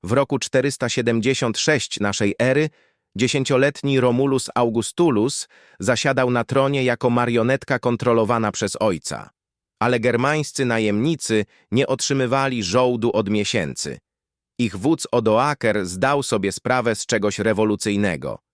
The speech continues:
Zamiast służyć Rzymowi, mógł po prostu przejąć władzę. Poprowadził swoich wojowników na Rawennę, stolicę cesarstwa. Gdy stanął przed chłopcem cesarzem, oszczędził mu życie,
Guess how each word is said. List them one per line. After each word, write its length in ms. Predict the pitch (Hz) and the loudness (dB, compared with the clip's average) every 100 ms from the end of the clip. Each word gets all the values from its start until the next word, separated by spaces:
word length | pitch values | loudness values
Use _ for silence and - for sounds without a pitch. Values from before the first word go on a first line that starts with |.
| _ _ - | _ _ -6
Zamiast 540 | 87 131 131 117 - | -2 0 -2 -4 -8
służyć 540 | - 127 156 131 110 - | -8 -2 0 2 -2 -4
Rzymowi, 680 | 98 104 123 170 107 95 101 - _ | -4 0 2 2 0 -2 -6 -10 _
mógł 440 | - 139 143 143 139 | 0 0 2 0 0
po 160 | 120 | -2
prostu 380 | - 127 117 123 | 0 -2 -2 -6
przejąć 460 | 98 120 110 107 104 | -2 0 2 0 0
władzę. 500 | 113 98 69 71 - - _ _ _ _ _ | 0 0 -2 -8 -10 -16 _ _ _ _ _
Poprowadził 540 | 120 - 117 123 120 113 | 0 2 2 2 0 -4
swoich 360 | - 113 98 | 0 0 0
wojowników 640 | 98 117 101 110 123 123 101 | 2 2 2 -2 -2 -2 0
na 180 | 104 | 0
Rawennę, 680 | 107 107 127 107 78 73 69 - _ - | 0 0 0 0 -2 -6 -8 -14 _ -12
stolicę 520 | - 120 113 113 107 | -2 0 0 -2 -4
cesarstwa. 800 | 107 104 120 85 - - 73 57 - _ _ _ _ - | -2 -2 0 -2 -4 -8 -8 -10 -14 _ _ _ _ -10
Gdy 220 | 107 131 | -2 -2
stanął 360 | - 185 190 143 | 0 -2 -2 -2
przed 240 | - 117 | -2 -4
chłopcem 500 | - 165 170 - 110 | 0 0 0 -2 -2
cesarzem, 680 | 104 110 - 170 87 78 87 - _ | -2 -4 -2 -2 -2 -4 -4 -10 _
oszczędził 580 | - 120 - 175 147 143 | -2 -2 0 0 0 0
mu 160 | 135 123 | 0 0
życie, 460 | 120 - - 50 | -2 -2 -8 -10